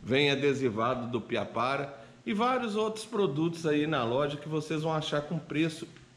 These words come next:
bem diferenciado, bem legal. Tamo aqui às suas ordens esperando vocês. Se não quiser vir, liga.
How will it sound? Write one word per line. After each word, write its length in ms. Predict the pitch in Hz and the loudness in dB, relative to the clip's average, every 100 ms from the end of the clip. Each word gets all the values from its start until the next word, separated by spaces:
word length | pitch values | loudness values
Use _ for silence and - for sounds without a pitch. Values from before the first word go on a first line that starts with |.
| - | -8
bem 420 | 135 131 151 185 | 0 4 6 4
diferenciado, 840 | 165 170 147 143 139 120 117 135 120 | 0 -2 0 0 0 0 2 0 0
bem 200 | 131 156 | -2 0
legal. 680 | 160 113 110 131 143 - - - - | -2 0 0 0 -2 -10 -18 -10 -2
Tamo 200 | 147 143 | 2 2
aqui 200 | - 147 | 0 -2
às 100 | - | -2
suas 500 | - 185 170 107 117 | -4 -2 0 0 0
ordens 440 | 135 120 120 117 | 0 0 -4 -4
esperando 580 | 117 - 120 113 123 113 | -6 -4 0 0 0 -2
vocês. 560 | 110 - 127 160 156 - - - - | -4 -2 -2 -2 -4 -10 -20 -20 -10
Se 180 | - 185 | 0 4
não 180 | 202 190 | 4 2
quiser 380 | 175 160 156 | 0 2 2
vir, 260 | 131 175 160 - - - - - | 2 0 0 -4 -16 -20 -10 0
liga. 460 | 175 220 120 98 | 2 2 2 -2